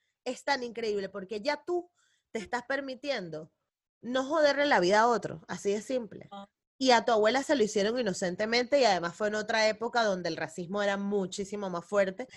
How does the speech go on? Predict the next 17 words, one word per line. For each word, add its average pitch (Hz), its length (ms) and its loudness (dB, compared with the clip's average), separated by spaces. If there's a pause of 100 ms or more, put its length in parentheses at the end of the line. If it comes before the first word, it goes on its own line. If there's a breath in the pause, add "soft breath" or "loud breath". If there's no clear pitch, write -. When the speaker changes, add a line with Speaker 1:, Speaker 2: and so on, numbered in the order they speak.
(240 loud breath)
Speaker 1:
y 214 120 -4
no 196 120 -2
se 214 180 -4
visibilizaba. 185 1080 -6 (500 soft breath)
Pero 226 280 2
ahora, 240 400 2
gracias 262 580 -2
porque 214 320 -8
existe 214 380 -14
gente 254 220 -12
como 180 280 -10
tú 240 160 -10
y 262 120 -10
que 220 120 -8
te 185 120 -10
sensibilizaste 175 920 -10
con 233 380 -6